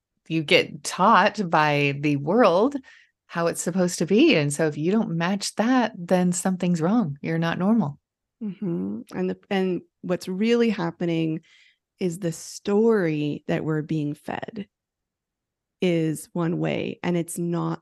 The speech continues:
Speaker 2: the truth. I mean, just watch a sex scene on T V and immediately, immediately no.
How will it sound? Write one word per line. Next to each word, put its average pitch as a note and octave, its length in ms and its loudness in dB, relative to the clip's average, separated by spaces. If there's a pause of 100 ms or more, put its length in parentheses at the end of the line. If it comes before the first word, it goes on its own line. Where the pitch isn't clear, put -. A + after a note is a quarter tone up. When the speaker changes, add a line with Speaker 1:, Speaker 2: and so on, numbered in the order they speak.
(120)
Speaker 2:
the F3 80 -8
truth. - 600 -10 (100)
I F3 60 -4
mean, D#3+ 360 -2 (800)
just - 200 -6
watch F3+ 300 0 (140)
a - 40 -6
sex - 380 -4
scene D3+ 440 -4
on D#3 220 -4
T D#3 260 -8
V C#3 500 -8
and D3 600 -4 (760)
immediately, D3+ 960 -2 (460)
immediately B3+ 720 2
no. F#3+ 280 0